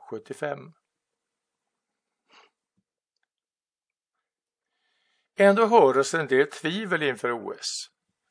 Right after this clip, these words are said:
Skulle Gärderud verkligen palla för trycket? De tidigare missarna satt förstås i bakhuvudet.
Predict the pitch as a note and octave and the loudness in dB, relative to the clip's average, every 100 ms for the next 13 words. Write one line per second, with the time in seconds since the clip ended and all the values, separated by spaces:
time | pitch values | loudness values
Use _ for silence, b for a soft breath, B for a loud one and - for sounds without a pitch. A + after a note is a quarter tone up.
0 | _ _ _ _ - - F#3 C3 C#3+ G#3+ | _ _ _ _ -4 2 2 2 2 2
1 | C3 C3+ D#3 G3 D#3+ B2+ A#2+ G#3 C3 A#2 | 2 2 0 0 0 -4 -2 0 0 -2
2 | B2 A#2+ - B2 B2 - - - _ _ | -6 -8 -6 -6 -6 -8 -12 -12 _ _
3 | _ _ _ _ _ _ b b b b | _ _ _ _ _ _ b b b b
4 | C3 - E3+ C3 A#2 A#2+ C3 C#3 - B2+ | -8 -2 -2 0 2 2 2 -2 -4 -4
5 | B2 A#2+ C3 - A#2+ - A2+ - B2 D#3 | -2 2 0 0 -6 -4 -4 -4 -4 -2
6 | - - A2 A2 - - | -2 -6 -12 -12 -12 -14